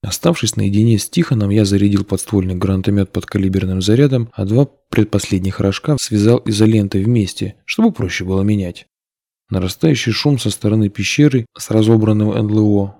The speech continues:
вылился в оглушительный рык и визг обращённых, бегущих и ковыляющих следом за нами, словно гончие, взявшие след. Спустившись по лестнице вниз, я отбежал подальше от кабины управления, где трудился святой отец, и встал на пути орды.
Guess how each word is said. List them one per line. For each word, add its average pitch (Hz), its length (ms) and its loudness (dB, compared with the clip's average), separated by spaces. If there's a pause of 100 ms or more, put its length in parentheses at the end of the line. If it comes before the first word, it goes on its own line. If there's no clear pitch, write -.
(160)
вылился 113 500 -2
в 95 100 -8
оглушительный 98 720 0
рык 117 400 0
и 104 80 -4
визг 104 460 -4
обращённых, 98 760 -2
бегущих 113 560 -2
и 107 60 2
ковыляющих 98 680 -2
следом 110 360 2
за 104 100 2
нами, 92 400 -4 (260)
словно 110 340 2
гончие, 110 520 0
взявшие 98 460 -2
след. 104 400 -6 (720)
Спустившись - 680 -2
по - 120 -6
лестнице 98 500 0
вниз, 117 360 0
я 101 80 -2
отбежал 95 380 -2
подальше 98 440 0
от 98 100 -4
кабины 107 380 0
управления, 117 540 0
где 110 240 0
трудился 110 520 0
святой 95 400 -4
отец, 113 300 -2
и 92 60 -2
встал 90 320 -4
на 90 120 -4
пути 104 300 -2
орды. 95 440 -2